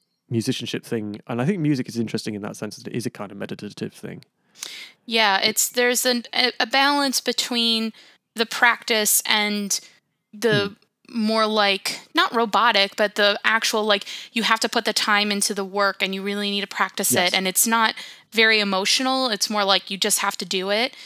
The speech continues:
Speaker 2: versus
Speaker 1: Yeah.
Speaker 2: the element that is very emotion-based. And especially if you're
Speaker 1: Mm-hmm.
Speaker 2: a singer, you have to bring out a lot of, like, raw feeling when you're
Speaker 1: Mm.
Speaker 2: singing, but you,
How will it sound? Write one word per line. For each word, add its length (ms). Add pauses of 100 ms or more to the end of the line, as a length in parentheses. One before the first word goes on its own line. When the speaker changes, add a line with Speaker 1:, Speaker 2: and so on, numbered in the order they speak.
(300)
Speaker 2:
versus 720
Speaker 1:
Yeah. 140 (520)
Speaker 2:
the 400
element 480
that 180
is 280
very 480
emotion-based. 1040
And 220 (280)
especially 420
if 100
you're 100
Speaker 1:
Mm-hmm. 160
Speaker 2:
a 60
singer, 340
you 220
have 160
to 100
bring 420
out 280
a 100
lot 400
of, 300
like, 200 (460)
raw 720
feeling 1000
when 160
you're 160
Speaker 1:
Mm. 160
Speaker 2:
singing, 440
but 140
you, 280